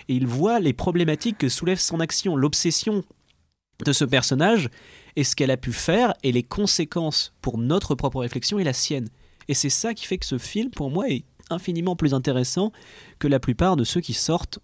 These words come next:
en ce moment, basés sur des vies comme ceux que j'ai nommés, euh, précédemment.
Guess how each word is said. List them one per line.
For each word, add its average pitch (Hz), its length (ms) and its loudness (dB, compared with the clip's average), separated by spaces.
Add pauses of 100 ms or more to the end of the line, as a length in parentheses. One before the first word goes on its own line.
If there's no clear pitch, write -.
en 131 80 0
ce - 160 0
moment, 135 320 2 (480)
basés 113 300 2
sur 131 200 0
des 110 100 0
vies 147 160 0
comme 123 180 -2
ceux - 180 0
que 127 60 -4
j'ai 104 340 -2 (420)
nommés, 127 680 4
euh, 104 200 -2
précédemment. 110 640 0